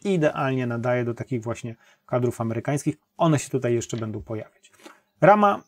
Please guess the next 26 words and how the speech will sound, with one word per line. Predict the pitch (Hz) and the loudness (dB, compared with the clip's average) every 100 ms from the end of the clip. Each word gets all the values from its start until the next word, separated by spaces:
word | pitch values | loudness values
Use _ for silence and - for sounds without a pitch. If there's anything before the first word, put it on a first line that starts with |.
| _ _ _ _ _ | _ _ _ _ _
traktowana | - 208 - 180 190 180 170 170 | 4 4 4 6 6 6 4 4
mniej | 160 160 185 165 | 2 4 4 4
dosłownie, | 151 139 160 170 160 151 | 2 0 2 2 4 4
bardziej | 147 143 143 | 6 6 4
metaforycznie, | 143 135 - 139 156 - 160 147 135 127 - 180 139 | 4 2 2 4 4 0 2 4 4 0 -8 -6 -2
bo | 131 | -2
tutaj | - 143 131 127 | -2 2 4 4
ta | 127 120 - | 4 2 0
rama | 143 135 131 123 | 0 4 4 4
ludzi | 123 139 151 135 143 139 135 | 4 4 4 2 2 2 0
gdzieś | 127 131 - | 0 -2 0
tam | 131 123 123 120 | -2 -2 -2 -4
odwróconych | 135 135 135 127 143 143 131 | -4 0 0 0 0 0 -2
od | - | -4
tego | 135 127 | -2 -2
młodego | 123 131 127 | -2 0 0
chłopaka, | 123 131 143 139 139 135 - - - | -2 -2 0 2 4 2 -2 -20 -6
liście, | 139 151 160 - 147 135 135 - _ - - | 0 0 0 -2 0 0 0 -8 _ -20 -4
e, | 123 123 123 123 127 - - - | 0 4 4 2 0 -4 -6 -8
je-, | - - | -8 -4
jego | 135 135 127 - - - | 0 2 2 0 -10 -12
nieco | 143 135 139 - 131 135 - 160 - | -4 -2 0 2 0 0 -4 -8 -2
onieśmielenie | 165 151 143 151 147 170 165 135 | 4 4 4 4 6 6 4 4
na | 127 | 4
moją | 127 123 | 4 2
prośbę | 117 127 123 120 120 120 | 2 2 2 2 2 2